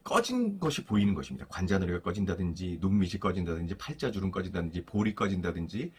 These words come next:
그다음에 이제 마리오떼 라인, 이, 이 입가 주름이 꺼져 보인다든지 이런 굴곡이 보이면서 꺼짐이 있을 때 이게 노화가 나타나는 겁니다. 그래서 간단하게 정리하면 눈을 젊어 보이게, 처진 느낌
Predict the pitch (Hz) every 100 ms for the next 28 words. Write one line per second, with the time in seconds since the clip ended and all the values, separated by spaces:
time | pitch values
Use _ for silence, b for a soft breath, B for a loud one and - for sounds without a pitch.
0 | B B 92 92 92 85 78 92 104 -
1 | 92 80 90 71 101 170 B B 82 85
2 | 87 - 73 73 123 - 127 107 117 135
3 | 139 147 139 113 95 78 65 117 127 113
4 | B B B - 147 185 196 180 175 127
5 | 127 127 131 - 170 170 127 107 98 -
6 | 165 160 104 101 92 71 85 69 60 58
7 | - b - 185 - 170 - b b -
8 | - 196 220 202 185 175 120 127 113 196
9 | B B 131 175 233 160 139 139 110 82
10 | 67 - _ - 127 120 107 -